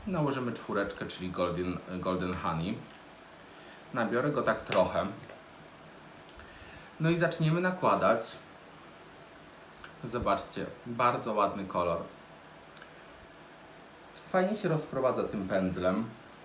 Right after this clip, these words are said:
Na pewno uzyskamy większe krycie przy użyciu takiego pędzla Kabuki.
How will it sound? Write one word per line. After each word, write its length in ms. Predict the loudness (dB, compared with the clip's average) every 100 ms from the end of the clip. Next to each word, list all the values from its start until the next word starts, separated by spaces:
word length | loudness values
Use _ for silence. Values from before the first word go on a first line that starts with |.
| -20 -20 -20 -20 -20 -20 -20 -20 -20 -20 -20 -20 -20 -20 -20 -20 -20 -20 -20 -20 -20 -20 -20 -20 -16 -4
Na 140 | -2
pewno 300 | 0 2 4
uzyskamy 520 | 2 0 -2 -2 -2 -2
większe 420 | -2 -2 -2 -4
krycie 500 | 0 -2 2 2 2 0 -10 -18 -20 -20 -20 -20 -18 -20 -18 -10
przy 140 | -4
użyciu 840 | -2 -2 -4 -8 -12 -4 2 2 2
takiego 360 | -2 -2 -2
pędzla 440 | 0 0 2 2 2
Kabuki. 540 | 2 0 -2 -4 -6